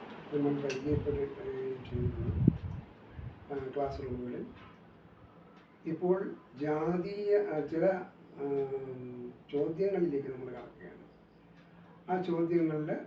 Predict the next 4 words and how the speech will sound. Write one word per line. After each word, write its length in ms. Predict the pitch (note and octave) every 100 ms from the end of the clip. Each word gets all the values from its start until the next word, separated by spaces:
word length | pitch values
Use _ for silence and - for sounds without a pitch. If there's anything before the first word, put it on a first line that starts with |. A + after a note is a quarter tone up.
| -
ഒന്നാമത്തേത്, 680 | C#3 C#3+ D3 C#3+ C3 A#2+ - - - - - - - - - - - - - - - - - - - - -
"കോയിപ്പണ്ടാല 1120 | E3+ F3+ A#3 B3 - G#3+ G#3 G3+ G3 F#3+ F#3 F3+ G3+ -
നമ്മെ 320 | D3+ D#3+ F#3+ G3+ -
കഠിനമിക 520 | - D3 G3+ F#3 F3